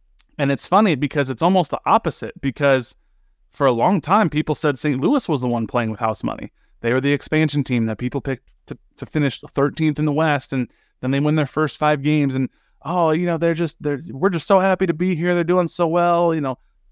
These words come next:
Then those, that house money turned into expectations, because you have M L S pundits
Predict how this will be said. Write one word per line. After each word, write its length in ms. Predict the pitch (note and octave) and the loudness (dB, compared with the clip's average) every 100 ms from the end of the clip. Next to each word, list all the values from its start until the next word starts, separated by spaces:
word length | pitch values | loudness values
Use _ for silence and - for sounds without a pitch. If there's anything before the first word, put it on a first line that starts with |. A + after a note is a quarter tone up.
| _ _ | _ _
Then 300 | A2+ B2 F#3 | -2 2 4
those, 380 | G3 F#3 E3 - _ | 6 4 2 -4 _
that 140 | C#3+ | -4
house 200 | D3 E3+ | 0 0
money 180 | F3 F3 | 2 -2
turned 180 | D3+ D#3 | 0 0
into 140 | D3 C#3+ | 0 0
expectations, 840 | C#3+ - C#3+ - D3 F#3 - - - _ _ | -4 -2 -4 -2 -2 -2 -4 -10 -14 _ _
because 280 | C#3+ C#3 D3 C#3+ | -8 0 0 2
you 80 | |
have 80 | C3+ | 0
M 180 | C3 D#3 | 0 0
L 80 | E3+ | 0
S 100 | D3 | -2
pundits 500 | - G3+ D#3+ D3+ | 0 0 0 -4